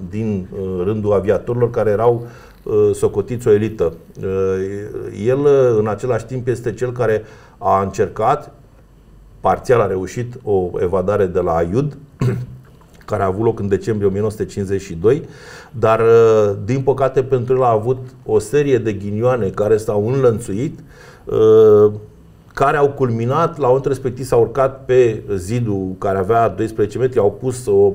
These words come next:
o, o scară, s-au suit. Uh, nu știau că zidul este gros, este lat de un metru virgulă cinci și că erau încastrate în ciment, erau,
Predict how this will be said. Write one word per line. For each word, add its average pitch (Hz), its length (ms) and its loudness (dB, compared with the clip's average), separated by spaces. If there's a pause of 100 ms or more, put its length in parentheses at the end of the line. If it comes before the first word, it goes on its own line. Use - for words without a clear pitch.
o, 104 80 -2 (160)
o 98 100 2
scară, 127 520 2 (240)
s-au 110 240 -2
suit. 139 400 -4 (520)
Uh, 120 200 2
nu 135 100 2
știau 151 300 2
că 143 120 2
zidul 131 240 0
este 127 180 0
gros, 120 440 -2
este 110 240 -2
lat 113 200 0
de 113 60 -4
un 104 100 -2
metru 117 240 -4
virgulă 107 220 2
cinci 139 240 -6
și - 140 -10
că 113 120 -4
erau 127 300 0 (340)
încastrate 120 840 -2
în 131 160 -4
ciment, 131 460 -4
erau, 143 400 0